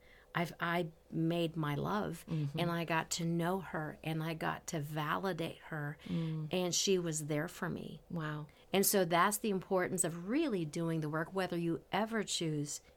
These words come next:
Speaker 1: to remarry
Speaker 2: Yes.
Speaker 1: or if you choose to be single.
Speaker 2: Yes. I love that. I,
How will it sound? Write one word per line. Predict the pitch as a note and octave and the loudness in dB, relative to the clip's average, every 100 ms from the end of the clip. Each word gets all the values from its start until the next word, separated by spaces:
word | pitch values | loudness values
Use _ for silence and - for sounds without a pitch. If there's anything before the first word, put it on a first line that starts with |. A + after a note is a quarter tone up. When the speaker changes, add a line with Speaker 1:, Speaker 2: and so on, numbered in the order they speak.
| - | -6
Speaker 1:
to | - D#3 | -4 -2
remarry | D#3 C#3+ B2 B2+ E3+ | 0 0 -2 0 2
Speaker 2:
Yes. | D#3+ D#3+ - - - - | 2 -2 -8 -10 -4 4
Speaker 1:
or | A#3 | 4
if | A#3 | 4
you | A#3+ | -2
choose | - A#3+ A3+ | -2 0 0
to | - | 0
be | G#3 A3+ | -2 -4
single. | - B3 G#3 C#3 - | -2 -4 -4 -6 -8
Speaker 2:
Yes. | F3 D#3 D3 C#3+ - - - | -6 -4 -6 -10 -12 -14 -2
I | E3 E3+ F3+ F3+ F3+ F3 - - - - - - - - - - - - - | 2 4 6 6 4 0 -16 -20 -20 -20 -20 -20 -20 -20 -20 -20 -20 -20 -6
love | D#3+ D#3+ E3 E3+ | 0 4 6 6
that. | D#3+ D3 D3 C#3+ - | 4 2 2 -2 -2
I, | D3+ E3 D#3+ D#3+ | 0 4 4 4